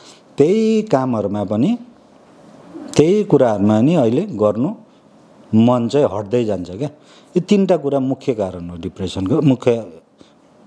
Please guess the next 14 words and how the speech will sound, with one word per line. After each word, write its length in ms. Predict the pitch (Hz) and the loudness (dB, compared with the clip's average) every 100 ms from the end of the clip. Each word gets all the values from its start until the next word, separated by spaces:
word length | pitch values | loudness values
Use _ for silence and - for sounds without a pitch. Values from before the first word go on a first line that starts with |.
| - | -2
सिम्टम 400 | - 117 98 87 | 0 0 -2 -4
हो 160 | 82 | -8
क्या। 140 | 82 165 - - - - | -8 -8 -10 -20 -20 -2
यो 80 | 190 | 0
तिनवटा 320 | 202 165 120 | 2 0 0
कुरा 220 | 98 95 90 | -2 -4 -8
खोज्ने। 340 | 87 85 92 | -10 -12 -8
अब 100 | 113 | -2
यसमा 300 | 110 104 110 | 0 0 -2
कुनै 260 | 107 117 131 | 0 0 0
ठुलो 220 | 107 110 | -2 -2
कुरा 220 | 117 117 | 0 -2
त 60 | 113 | -2
भएन, 380 | 120 123 135 | -2 -2 -4